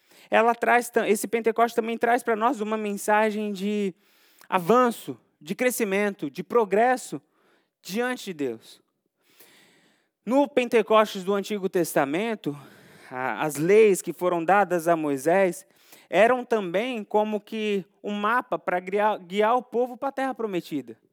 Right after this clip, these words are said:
Não de uma maneira literal, não tinha lá o desenho da rota, mas era, Se vocês me obedecerem, se vocês me ouvirem,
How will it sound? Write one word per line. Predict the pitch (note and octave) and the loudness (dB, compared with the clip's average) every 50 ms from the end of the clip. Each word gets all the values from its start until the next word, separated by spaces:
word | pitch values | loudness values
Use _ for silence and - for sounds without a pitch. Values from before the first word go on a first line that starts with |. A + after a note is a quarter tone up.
| _ _ _ _ _ _ _ _ _ _ _ _ _ _ _ _ - | _ _ _ _ _ _ _ _ _ _ _ _ _ _ _ _ -14
Não | B2+ C3+ E3 A3 C#4 C#4 A3 F3 | -8 -4 -2 -2 -2 -2 -4 -6
de | D3+ - F#3 | -6 -6 -6
uma | F#3+ F3 | -4 -2
maneira | F3+ F3+ E3+ F3 F#3 E3+ E3 | -2 0 0 2 4 4 4
literal, | E3 E3 E3 - F3+ D#3+ D3+ D#3+ E3+ E3 D3+ C#3+ | 2 2 0 0 0 2 4 4 4 2 2 0
não | C#3 C#3+ | -4 -8
tinha | C#3 - G3+ A3 A3+ G3+ F#3 | -10 -10 -10 -6 -4 -2 0
lá | F#3 G3 G3 | 2 2 0
o | F#3+ | 0
desenho | E3+ E3+ E3 D#3 D#3+ F3+ F3+ F3+ E3 | 0 -2 -2 -2 -4 -6 -6 -4 0
da | D#3 D3 | 0 0
rota, | C3+ - D3 D#3 E3+ F3+ F3 D#3+ - - B2 _ _ _ _ _ _ _ _ _ _ _ _ _ _ _ | 0 0 0 0 0 0 0 -4 -6 -16 -20 _ _ _ _ _ _ _ _ _ _ _ _ _ _ _
mas | - C#3 D3+ D#3+ F3 F3+ F3 F3 E3+ D#3+ | -8 -4 0 2 2 4 4 2 2 2
era, | F3+ F3 F3 E3 D#3+ D#3 C#3+ C3+ B2+ - _ _ _ - | 4 4 6 6 6 6 4 2 0 -6 _ _ _ -20
Se | - - C3 | -16 -14 -12
vocês | B2+ C3 B2+ - - - F3+ G#3+ A#3 B3 A#3 - - - - _ _ _ _ _ | -8 -8 -8 -8 -6 -4 -4 -4 -4 -4 -8 -12 -14 -16 -20 _ _ _ _ _
me | - C#3+ C#3 - | -16 -12 -10 -8
obedecerem, | E3 D#3 E3+ E3 G3+ G#3 - - G#3 G#3 G3+ F3 D#3 C3 - _ _ _ _ _ _ _ _ | -6 -6 -4 -4 -4 -4 -2 -2 -2 -2 0 -2 -4 -6 -8 _ _ _ _ _ _ _ _
se | - - F#3+ G3 | -16 -10 -10 -8
vocês | F3+ F3 F#3+ F3+ F#3 - E3+ D#3 D3+ C#3+ C#3 C3 B2 - - - _ _ _ _ | -6 -4 -4 -4 -4 -4 -4 -2 -2 -4 -4 -6 -8 -12 -18 -20 _ _ _ _
me | - D3 C#3+ | -8 -4 -2
ouvirem, | C#3 C#3 C3 B2+ C#3+ E3+ F#3+ G3 E3+ D3 C3 B2 | -2 -2 -2 -4 -4 -4 -4 -4 -4 -8 -10 -14